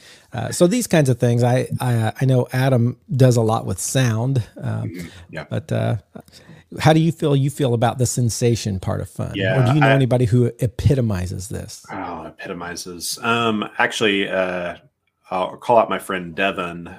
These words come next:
Speaker 2: Um, we've had a con-, conversation about this because he, he really likes, uh, board games and, like, tabletop games, not just R P G stuff,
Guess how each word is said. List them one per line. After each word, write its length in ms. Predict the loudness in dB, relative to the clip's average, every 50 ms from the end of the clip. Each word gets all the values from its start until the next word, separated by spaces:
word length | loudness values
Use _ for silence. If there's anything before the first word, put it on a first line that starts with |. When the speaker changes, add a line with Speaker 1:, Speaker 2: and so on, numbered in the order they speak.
| -16 -10
Speaker 2:
Um, 440 | -8 -8 -6 -6 -8 -8 -10 -8 -6
we've 160 | -4 0 2
had 140 | 2 2 2
a 40 | 0
con-, 200 | -4 -6 -14 -10
conversation 580 | -6 -6 -4 -4 -4 -6 -6 -8 -8 -8 -10
about 240 | -8 -8 -8 -8 -8
this 260 | -8 -8 -8 -8 -10
because 540 | -12 -12 -16 -12 -10 -10 -10 -10 -10 -10 -12 -12 -16 -20 -20 -20 -20 _
he, 260 | -6 -4 -2 -2 -2 -2
he 80 | 0
really 220 | 2 4 6 6 4
likes, 500 | 4 2 0 -2 -4 -10 -10 -10 -10 -10 -10
uh, 440 | -10 -10 -8 -8 -8 -8 -10 -12 -12
board 320 | -10 -6 -6 -6 -6 -6
games 540 | -8 -10 -10 -10 -12 -12 -14 -14 -14 -14 -14
and, 100 | -14 -12
like, 320 | -12 -14 -14 -14 -18 -20 _ _ _ _ _ _
tabletop 480 | -8 -6 -6 -4 -4 -4 -4 -4 -4 -6
games, 280 | -8 -10 -10 -10 -8 -8
not 140 | -8 -8
just 160 | -8 -10 -12 -10
R 120 | -12 -14
P 100 | -14 -16
G 220 | -18 -16 -14 -14
stuff, 440 | -14 -14 -12 -12 -10 -12 -12 -14 -18